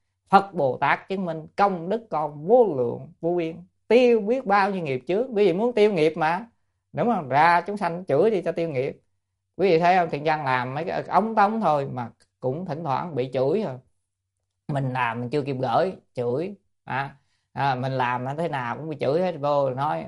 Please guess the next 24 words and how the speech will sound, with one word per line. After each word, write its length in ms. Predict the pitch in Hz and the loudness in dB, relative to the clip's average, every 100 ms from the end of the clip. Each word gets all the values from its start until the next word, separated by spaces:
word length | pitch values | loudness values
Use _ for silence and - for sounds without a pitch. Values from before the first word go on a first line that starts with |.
| - | -6
đó, 140 | 139 139 _ _ | -6 -6 _ _
mà, 140 | 127 139 _ | -8 -8 _
mà 140 | 127 | -8
biết 280 | 151 170 233 | -2 0 2
bao 200 | 143 147 | 0 0
nhiêu 140 | 147 | -2
người 160 | 131 127 | -4 -2
mình 160 | 123 123 | -2 -4
đã 140 | 156 - | -6 -2
báo 280 | 147 165 185 | 2 2 2
là 200 | 139 - _ | -2 -6 _
đừng 420 | 180 147 127 117 | -2 -2 -4 -6
có 120 | 127 | -6
nhắn 300 | 156 151 170 | -8 -8 -8
tin, 400 | 156 143 143 123 139 | -6 -4 -6 -10 -10
thì 180 | 123 113 _ _ _ | -10 -10 _ _ _
nhắn 220 | 156 196 | -2 -2
không 120 | 185 160 | -2 0
được 200 | 135 151 | 0 0
cũng 160 | 165 | 0
chửi, 280 | 139 139 196 | 4 4 4
đúng 120 | 190 | 2
không? 300 | 165 156 131 - _ _ _ _ | 2 2 0 -12 _ _ _ _
Đó, 200 | 147 | -2